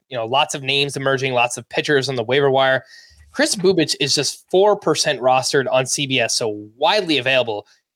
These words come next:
He went out on Sunday, threw six shutout innings with nine strikeouts to zero walks, only two hits allowed, nineteen swinging strikes, and he kinda looks like a new pitcher.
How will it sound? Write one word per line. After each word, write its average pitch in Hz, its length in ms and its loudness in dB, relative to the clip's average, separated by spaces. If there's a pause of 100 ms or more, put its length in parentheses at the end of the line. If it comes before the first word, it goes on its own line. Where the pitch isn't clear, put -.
He 208 140 -4
went 196 160 0
out 156 260 0
on 147 220 2
Sunday, 139 680 -2
threw 139 180 -4
six - 300 -2
shutout 156 320 0
innings 139 380 -4
with 120 200 -14
nine 151 280 -4
strikeouts 151 560 0
to 123 100 -12
zero 151 280 2
walks, 123 340 2
only 123 180 -6
two 185 260 -4
hits 160 200 -2
allowed, 117 340 2 (400)
nineteen 190 560 0
swinging 160 380 -2
strikes, 117 460 0 (580)
and 143 80 -10
he 165 40 -6
kinda 277 300 2
looks 254 280 -4
like 196 120 0
a 175 60 0
new 175 200 -2
pitcher. 131 560 -6